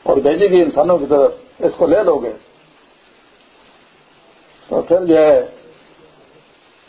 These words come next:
پھر آپ شاہوں کے محتاج نہیں ہوں گے، شاہ آپ کے محتاج ہوں گے۔ ہمارا نعت خوان آیا کرتا ہے، ہری پور والا، کب، کب، کب، کیسے پڑھا کرتا ہے؟ "دیکھ کر ان کو شاہوں کے سر جھک گئے، دیکھ کر ان کو شاہوں کے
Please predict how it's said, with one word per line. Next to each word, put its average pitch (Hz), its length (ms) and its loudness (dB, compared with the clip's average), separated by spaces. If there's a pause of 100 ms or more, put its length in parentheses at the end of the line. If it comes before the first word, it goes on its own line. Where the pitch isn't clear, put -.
(720)
پھر 208 120 0
آپ 254 300 2
شاہوں 220 260 2
کے 196 120 0
محتاج 180 520 0
نہیں 220 120 -4
ہوں 175 160 2
گے، 165 120 2 (200)
شاہ 233 180 2
آپ 160 300 2
کے 170 100 0
محتاج 143 420 0
ہوں 139 140 -6
گے۔ 143 80 -2
ہمارا 147 280 0
نعت 143 260 -2
خوان 160 140 0
آیا 180 120 2
کرتا 196 240 -8
ہے، 180 60 0
ہری 147 80 -6
پور 160 220 -2
والا، 151 100 0
کب، 156 320 -18
کب، 165 180 -6
کب، 170 320 -6
کیسے 185 200 0
پڑھا 202 160 0
کرتا 208 260 -2
ہے؟ - 400 -6 (320)
"دیکھ 208 340 0
کر 226 160 2
ان 214 200 -2
کو 196 380 4 (160)
شاہوں 180 440 2
کے 175 120 -2 (140)
سر 180 340 2
جھک 185 300 -4
گئے، 160 540 4
دیکھ 160 300 0 (100)
کر 175 240 2
ان 160 180 -4
کو 156 280 0 (300)
شاہوں 160 460 2
کے 147 140 -2